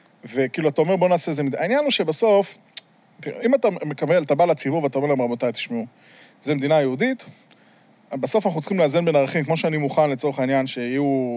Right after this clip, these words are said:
פתוחים, אה, מקומות עבודה ב-, בענף הבנייה, ואני מוכן לספוג בגלל זה כמה הדבקות, אז אני מוכן לספוג כמה הדבקות בגלל בתי כנסת שהיו פתוחים ביום כיפור", אבל זה לא מה שהם אמרו.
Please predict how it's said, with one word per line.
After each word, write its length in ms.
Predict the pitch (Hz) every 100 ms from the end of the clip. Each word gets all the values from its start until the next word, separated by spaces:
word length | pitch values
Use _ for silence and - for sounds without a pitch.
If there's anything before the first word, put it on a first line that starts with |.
| 113
פתוחים, 380 | - 127 147 127
אה, 440 | 117 117 110 107
מקומות 320 | 110 - 131
עבודה 240 | 127 120 127
ב-, 240 | 117 104 98 110
בענף 460 | 110 98 113 143
הבנייה, 320 | 135 120 131 123 - - - - - - -
ואני 100 | 127
מוכן 240 | 127 160
לספוג 380 | 151 - 175 147 135
בגלל 220 | 135 135
זה 160 | 131 135
כמה 220 | 147 135
הדבקות, 360 | 120 143 370 381
אז 100 | 247
אני 100 | 240
מוכן 200 | 226 214
לספוג 340 | 196 - 202
כמה 180 | 180 170
הדבקות 300 | 151 135 147
בגלל 160 | 131 127
בתי 160 | 123
כנסת 240 | 131 131 -
שהיו 120 | 120
פתוחים 200 | - 120
ביום 140 | 113
כיפור", 240 | 117 117 113
אבל 80 | 113
זה 60 |
לא 60 | 190
מה 60 |
שהם 200 | 185 131
אמרו. 180 | 107 104